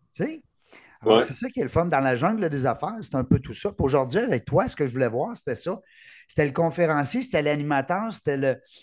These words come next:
Speaker 1: À quelque part, t'es comme aussi, tu donnes de la motivation aux gens, tu donnes de l'e-, tu donnes de l'essence, du... on va dire entre nous autres, là, du gaz.
Speaker 2: Oui.
Speaker 1: Hey!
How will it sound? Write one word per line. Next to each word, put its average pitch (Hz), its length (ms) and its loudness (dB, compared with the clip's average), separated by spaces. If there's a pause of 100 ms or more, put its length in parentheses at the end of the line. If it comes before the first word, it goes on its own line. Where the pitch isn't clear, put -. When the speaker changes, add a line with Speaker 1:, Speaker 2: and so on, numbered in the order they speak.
(160)
Speaker 1:
À 120 80 -6
quelque 185 240 -2
part, 339 220 -2
t'es 208 140 -2
comme 185 280 2
aussi, 170 320 -4
tu - 180 -16
donnes 180 200 6
de 190 40 -2
la 151 80 4
motivation 139 720 0
aux 214 40 0
gens, 156 180 0
tu - 160 -10
donnes 185 260 4
de 143 60 -4
l'e-, 135 240 0 (380)
tu 120 100 -16
donnes 247 220 4
de 202 60 0
l'essence, 185 460 2
du... 151 200 -4
on 147 80 0
va 160 120 4
dire 175 160 4
entre 185 160 0
nous 147 140 -2
autres, 202 180 0
là, 151 60 -2
du 131 140 -12
gaz. 151 200 -2 (640)
Speaker 2:
Oui. 143 300 8 (320)
Speaker 1:
Hey! 127 500 0